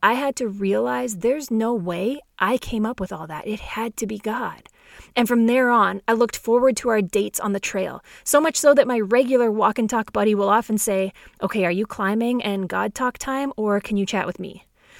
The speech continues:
See, again, if you want to hear from the Lord, you've gotta give him the space to speak. We all know what it's like when we're having a conversation with a friend and we just can't even get one word in.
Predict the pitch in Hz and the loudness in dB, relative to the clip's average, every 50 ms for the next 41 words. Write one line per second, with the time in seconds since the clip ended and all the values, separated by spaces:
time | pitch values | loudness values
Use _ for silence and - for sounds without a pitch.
0 | - _ - - - 233 220 220 - 214 202 208 185 175 175 190 202 - _ _ | -20 _ -6 -2 2 2 4 4 2 2 2 0 0 -2 -8 -12 -16 -20 _ _
1 | _ _ _ _ - 226 - 233 208 208 - 302 320 285 - 254 240 240 - 233 | _ _ _ _ -4 -2 -2 0 0 0 0 0 0 -2 0 0 0 0 0 -2
2 | 214 196 180 175 170 170 175 190 202 - - _ _ _ _ - 233 208 - - | -2 -2 -2 -4 -4 -4 -4 -6 -8 -12 -16 _ _ _ _ -4 -4 -4 -4 -4
3 | - 233 214 226 240 247 214 196 226 226 208 214 214 208 202 196 - - - - | -2 -2 0 0 0 0 0 0 0 0 2 2 0 0 0 0 -2 -2 -4 -4
4 | - 202 190 190 - - - - 190 - - - - - 190 196 - - _ - | -4 -4 -2 -2 -4 -4 -6 -6 -4 -4 -4 -4 -6 -8 -10 -10 -10 -12 _ -20
5 | - - _ _ _ - 202 226 247 254 277 320 311 254 220 233 226 190 170 170 | -20 -20 _ _ _ -2 2 4 4 4 4 2 2 2 4 4 4 4 2 0
6 | 185 - 208 202 190 208 - - - 202 214 180 170 - - - 247 214 190 196 | -4 -4 0 2 2 2 2 0 0 2 0 0 -2 -6 -10 -6 -4 -2 0 0
7 | 196 190 190 185 185 185 190 196 190 - 220 196 190 190 190 196 185 - 208 190 | 0 0 0 -2 -2 -2 -2 -2 -2 -2 -2 -2 -2 -2 -2 -2 -2 -2 -2 -2
8 | 190 185 180 - - 190 180 180 180 180 180 190 175 180 214 190 185 - - - | -2 -2 -2 -4 -4 -4 -4 -2 -2 -2 -4 -4 -2 -2 -4 -4 -4 -8 -8 -6
9 | - 214 208 214 - - 208 208 208 196 202 196 190 196 190 - 180 175 180 180 | -4 -2 -2 -4 -4 -4 -6 -4 -4 -2 -2 -2 0 -2 -2 -4 -6 -6 -6 -6
10 | 185 170 175 180 175 175 - 170 165 - 202 | -6 -6 -6 -8 -8 -8 -8 -10 -12 -14 -16